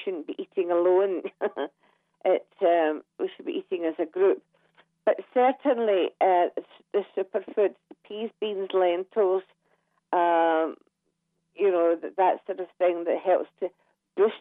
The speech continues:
our immune system, helps with all the brightly coloured, um,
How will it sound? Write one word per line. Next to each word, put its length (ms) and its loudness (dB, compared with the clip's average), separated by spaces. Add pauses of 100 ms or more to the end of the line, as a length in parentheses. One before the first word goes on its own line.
(100)
our 180 4
immune 400 -2 (140)
system, 480 0 (420)
helps 300 0 (100)
with 140 -2 (240)
all 180 4
the 140 -2 (100)
brightly 460 0 (200)
coloured, 380 4 (580)
um, 380 2